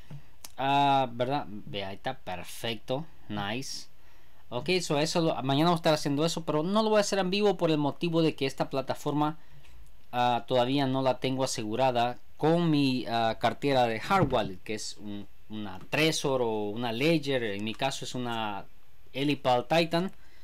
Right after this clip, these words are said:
Tengo dos de estas, pero no he asegurado esta cuenta. Así que recuerden que la otra vez me hackearon una cartera,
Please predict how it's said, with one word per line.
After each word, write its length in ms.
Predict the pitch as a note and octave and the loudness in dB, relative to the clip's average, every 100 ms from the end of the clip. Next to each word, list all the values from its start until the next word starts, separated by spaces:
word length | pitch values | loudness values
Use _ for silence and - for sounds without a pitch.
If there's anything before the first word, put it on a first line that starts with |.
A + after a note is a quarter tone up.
| - - - - - | -10 -10 -10 -10 -2
Tengo 240 | D3 D#3+ D#3 | 2 4 6
dos 220 | F3 E3 | 4 4
de 140 | D3+ | 2
estas, 340 | F3+ - G3 - - - | 2 -2 -6 0 2 4
pero 220 | G#3 G#3 | 4 4
no 180 | F#3 E3+ | 2 2
he 20 | |
asegurado 420 | E3+ D#3+ C#3 C#3+ | 2 0 0 0
esta 260 | C#3+ - B2 | -2 -4 -4
cuenta. 300 | F3 E3 A#2 | 0 0 -2
Así 180 | A2+ - | -4 -4
que 300 | B2+ A#2+ G2 | -2 -2 -4
recuerden 420 | A#2 A2+ D3 D3+ | -6 -4 -2 -2
que 120 | C#3 B2+ | -2 -2
la 80 | |
otra 180 | C3 C#3 | -2 0
vez 80 | C3+ | 0
me 100 | C#3 | 0
hackearon 440 | B2 A#2+ C#3 C3+ | -2 -2 0 0
una 180 | C3+ C3 | 0 -2
cartera, 560 | A#2+ A#2 - D#3+ F#3+ | -2 -2 0 0 0